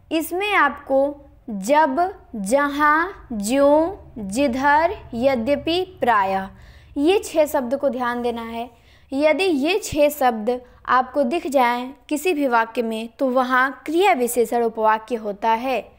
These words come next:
जैसे देख लीजिए, अ, वाक्य प्रयोग करके कि जब पानी बरसता है तब मेढक बोलते हैं, तो जब आ गया ना,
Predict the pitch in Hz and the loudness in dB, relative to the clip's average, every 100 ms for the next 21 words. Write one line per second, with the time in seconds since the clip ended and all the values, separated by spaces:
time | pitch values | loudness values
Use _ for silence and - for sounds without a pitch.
0 | _ _ _ - 247 285 285 320 302 302 | _ _ _ -4 2 2 2 0 0 0
1 | 294 262 277 285 320 _ _ _ _ _ | -2 0 0 -2 -6 _ _ _ _ _
2 | _ 254 254 247 233 262 262 294 - 277 | _ -6 -2 0 2 0 0 -4 2 2
3 | 277 262 247 254 262 294 - _ _ _ | 4 0 2 2 0 0 -14 _ _ _
4 | _ _ - 302 294 302 311 _ _ _ | _ _ -4 0 0 -2 -8 _ _ _
5 | 240 233 339 339 311 285 302 403 339 269 | -8 0 0 0 0 2 2 0 2 2
6 | 254 - 262 247 233 226 254 - _ 359 | 0 0 0 2 2 2 0 -10 _ 2
7 | 370 302 262 240 247 262 247 214 202 196 | 2 4 4 4 2 0 0 0 0 0
8 | 233 233 226 262 208 - _ _ _ _ | 0 0 -2 -4 -4 -10 _ _ _ _
9 | _ - 254 208 285 302 277 262 262 262 | _ -6 -4 2 4 4 2 4 2 2
10 | 311 466 | 0 -4